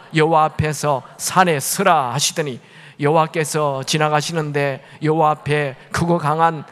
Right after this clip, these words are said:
바람이 산을 가르고 바위를 부수나 바람 가운데에 여호와께서 계시지 아니하며, 바람 후에 지진이 있으나 지진 가운데도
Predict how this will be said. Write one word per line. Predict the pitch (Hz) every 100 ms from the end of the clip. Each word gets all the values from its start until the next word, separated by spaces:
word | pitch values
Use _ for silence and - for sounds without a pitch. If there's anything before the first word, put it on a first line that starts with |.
| -
바람이 | 143 160 170 170 135
산을 | - - 170 175 156 139
가르고 | 147 175 165 139 - - - -
바위를 | 139 170 175 165 143
부수나 | 123 143 - 175 143 127 - -
바람 | 139 165 175 151
가운데에 | 139 117 156 165 170 170 156 170 -
여호와께서 | 156 175 165 156 170 151 160 127
계시지 | 156 156 170 151
아니하며, | 143 143 156 175 143 147 139 113 - - -
바람 | 135 147 170
후에 | 160 131 175 170 139 135
지진이 | - 165 170 165
있으나 | 156 170 160 143 - 180
지진 | - 165 175 160 160
가운데도 | 139 151 165 170 165 170 139